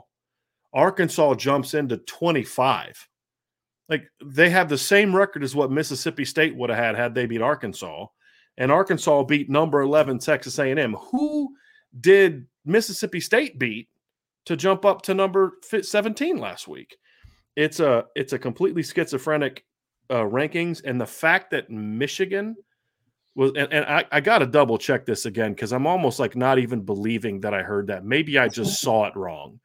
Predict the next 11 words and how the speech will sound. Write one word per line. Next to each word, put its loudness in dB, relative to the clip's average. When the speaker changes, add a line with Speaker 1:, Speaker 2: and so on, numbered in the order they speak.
Speaker 1:
The 2
fact 4
that -2
Michigan -2
is 2
ranked 0
ahead 2
of -2
Michigan -2
State. -4
Speaker 2:
Yeah. -2